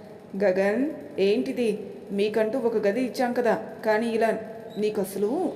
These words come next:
అంటుంది సుమిత్ర. "సుమి డార్లింగ్, నీకు కావికి కూడా చాలాసార్లు చీక్స్ పై కిస్ ఇచ్చాను, అప్పుడు కోప్పడలేదే, మరి ఇప్పుడెందుకు కోప్పడుతున్నావు? పెట్టింది తారాకే కదా," అన్నాడు గగన్.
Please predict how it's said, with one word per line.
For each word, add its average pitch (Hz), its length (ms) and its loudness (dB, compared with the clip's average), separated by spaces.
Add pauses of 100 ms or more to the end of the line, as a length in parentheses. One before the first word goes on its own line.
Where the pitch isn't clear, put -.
అంటుంది 208 340 -2
సుమిత్ర. 202 460 -2 (680)
"సుమి 220 340 0
డార్లింగ్, 277 420 2 (420)
నీకు 247 320 2
కావికి 226 480 0
కూడా 214 200 4 (140)
చాలాసార్లు 214 640 2 (120)
చీక్స్ - 260 -4
పై 226 100 2
కిస్ 226 340 -6
ఇచ్చాను, 196 340 -4 (380)
అప్పుడు 202 220 4
కోప్పడలేదే, 214 720 2 (360)
మరి 202 160 4
ఇప్పుడెందుకు 202 460 0
కోప్పడుతున్నావు? 233 640 0 (380)
పెట్టింది 359 380 2
తారాకే 269 500 0
కదా," 202 300 -2
అన్నాడు 202 360 -2
గగన్. 202 260 -4